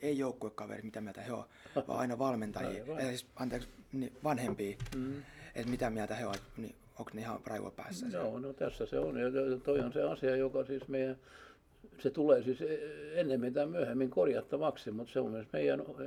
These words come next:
Speaker 2: hienon un-, junioriurheilun alkaa tänä päivänä olla niin kuin ongelma numero yksi. Ja siinä mä katson niihin valmentajiin. Et jos mulla on oma juniorijoukkue, ja siellä alkaa vanhemmat niinku ottaa sen johtajuuden, mä kerron niille, että teillä on kaksi ju-, ruutua täällä näin.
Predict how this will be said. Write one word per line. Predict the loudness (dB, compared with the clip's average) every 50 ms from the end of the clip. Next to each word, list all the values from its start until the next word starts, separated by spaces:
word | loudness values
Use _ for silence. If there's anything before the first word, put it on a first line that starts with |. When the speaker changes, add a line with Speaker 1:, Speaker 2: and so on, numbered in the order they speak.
| -4 -2 0
Speaker 2:
hienon | 4 4 6 6 6 4 4
un-, | 2 -2 -2 0
junioriurheilun | 0 0 4 4 4 4 6 6 6 6 8 8 8 6 6 4 2 -2 -8 -16 -20 -20 -14 0 2
alkaa | 2 4 6 4 4
tänä | 6 4 4 4 4
päivänä | 6 6 6 6 6 4 2 4
olla | 4 4 4 4 2
niin | 0 0
kuin | 2 0 0 2 0
ongelma | -2 0 0 0 0 2 0 0 0
numero | 2 2 0 2 0 0 2
yksi. | 4 4 2 2 -2 -8 -14 -14 -16 -20 -20 -20 -20 _ -14
Ja | -4
siinä | 2 2 4 4 4
mä | 2 2
katson | 4 2 4 4 4 4 4
niihin | 6 6 6 6 6
valmentajiin. | 4 2 0 0 0 -2 -4 -8 -10 -12 -12 -12 -12 -14 -16 -20 -20 -20 -20 -20 -20 -20 -20 -20 -20 _ -20 -20 -12 -12
Et | -8 -8
jos | -8 -6 -2
mulla | 0 4 6 8 8 8 8
on | 6
oma | 4 4 4 6 8
juniorijoukkue, | 8 8 8 8 4 2 0 -2 -4 -6 -6 -8 -10 -8 -6 -6 -6 -8 -10 -16 _ -20 -20 _ _ _ _ -2
ja | -2 4
siellä | 8 8 10 10 8
alkaa | 6 4 4 4 6 6 6
vanhemmat | 6 4 4 2 2 0 -2 -4
niinku | -4 -4 0 2 2
ottaa | 2 2 2 0 2
sen | 4 4 4 6
johtajuuden, | 6 6 6 6 4 2 -2 0 0 0
mä | -2 0
kerron | 2 2 4 6 4 4 4
niille, | 2 2 0 0
että | 2 2
teillä | 2 2 2
on | 2
kaksi | 2 0 0 0 0 2
ju-, | 2 2 0 -2 -2 4
ruutua | 6 6 6 6 6 4 4
täällä | 6 4 4 2 -2
näin. | -6 -8 -10